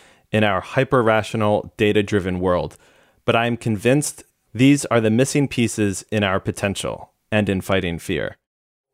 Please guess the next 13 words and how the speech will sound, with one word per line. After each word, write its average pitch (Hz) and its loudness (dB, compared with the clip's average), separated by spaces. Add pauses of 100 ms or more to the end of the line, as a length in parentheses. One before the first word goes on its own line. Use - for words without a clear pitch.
This 131 2
is 120 0
the 120 2
only 143 4
genuine 120 2
way 90 2 (260)
to 117 -4
talk 113 0
about 98 0
change 127 -2
or 110 0
becoming 98 -4
fearless." 71 -6